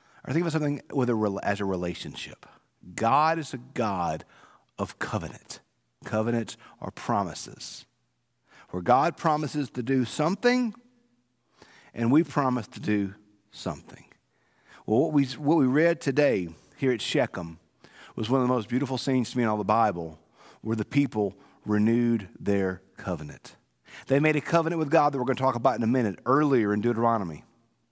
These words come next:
But now they're making, they're renewing this covenant, if you will. This is, if you will, they're renewing their, their wedding vows, if you will. They're renewing their baptism, if you will. They're renewing this promise that they made to God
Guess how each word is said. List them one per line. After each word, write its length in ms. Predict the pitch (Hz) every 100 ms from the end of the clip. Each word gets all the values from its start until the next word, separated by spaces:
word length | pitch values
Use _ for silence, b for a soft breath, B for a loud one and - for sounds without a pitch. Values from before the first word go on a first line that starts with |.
| B B B
But 100 | 107
now 460 | 123 143 143 113 - B -
they're 120 | 120
making, 580 | 127 131 123 117 113 110
they're 140 | 117
renewing 680 | 113 113 113 127 123 117 107
this 240 | 110 -
covenant, 500 | - - 117 98 92
if 60 | -
you 40 |
will. 60 | 92
This 200 | 117 127
is, 60 | 127 B
if 100 | 127
you 60 | 147
will, 160 | 165 - B
they're 120 | 160
renewing 380 | 147 147 170 165
their, 120 | 147
their 260 | 120 113 127
wedding 340 | 127 139 123
vows, 480 | 113 107 104 98 95
if 120 | 95
you 60 | 95
will. 180 | 98
They're 120 | 87 123
renewing 520 | 127 139 165 151 131 B B
their 100 | 131
baptism, 580 | 123 143 143 135 120 110
if 80 | 95
you 60 |
will. 100 | 104
They're 200 | 101 151
renewing 500 | 147 139 156 170 170 - B
this 160 | 151
promise 480 | - - 196 160 123 - -
that 160 | 139
they 160 | 180 185
made 220 | 180 170
to 60 | 147
God 340 | 165 214 190